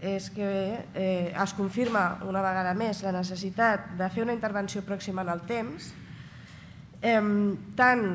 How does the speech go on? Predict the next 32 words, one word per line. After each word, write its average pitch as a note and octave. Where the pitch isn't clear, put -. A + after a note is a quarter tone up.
eh, F#3+
per G3
donar A#3
resposta A#3
a G3
tots G3
els F#3+
objectius F#3+
que F#3+
ens F3+
marquem F#3
dintre F3+
de F3
justícia F#3
juvenil, G#3
com G#3+
per G#3+
facilitar G3+
la F3+
participació, F#3
mm, F3+
de F3+
les F#3
parts A3+
i F#3+
la F3+
constitució F3+
de G#3+
la G3+
taula G#3
per F#3
poder G3